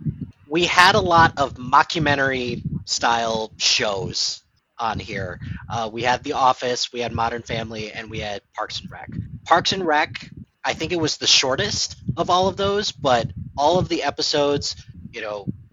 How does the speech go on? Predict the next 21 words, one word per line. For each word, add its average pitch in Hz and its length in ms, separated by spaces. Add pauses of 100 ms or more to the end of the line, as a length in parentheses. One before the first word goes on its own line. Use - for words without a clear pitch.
(180)
all 143 160
of 156 100
them 165 160
were 147 140
great. 127 420
You 117 100
had 113 120
a 107 40
lot 123 240
of - 260 (120)
great 127 300
character 123 420
arcs 117 680 (440)
in 117 120
them. 113 460 (380)
I, 113 520 (340)
the, 139 280
the 143 100
season 175 440
finale 139 720 (300)
is 117 680